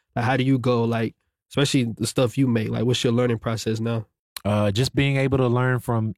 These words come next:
Speaker 2: any and everybody, no matter what room I'm in, no matter who I'm around, no matter what situation, like, everything is a learning situation for me,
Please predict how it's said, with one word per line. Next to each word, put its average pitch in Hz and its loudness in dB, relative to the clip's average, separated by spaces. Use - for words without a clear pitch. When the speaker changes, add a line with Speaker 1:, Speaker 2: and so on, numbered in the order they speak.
Speaker 2:
any 120 0
and 107 -2
everybody, 101 -2
no 104 2
matter 107 2
what 110 0
room 117 0
I'm 110 0
in, 110 0
no 104 0
matter 104 0
who 120 0
I'm 110 0
around, 110 0
no 107 2
matter 107 2
what 110 0
situation, 123 0
like, 95 -2
everything 117 2
is 104 2
a 101 2
learning 101 0
situation 95 -2
for 87 -6
me, 82 -4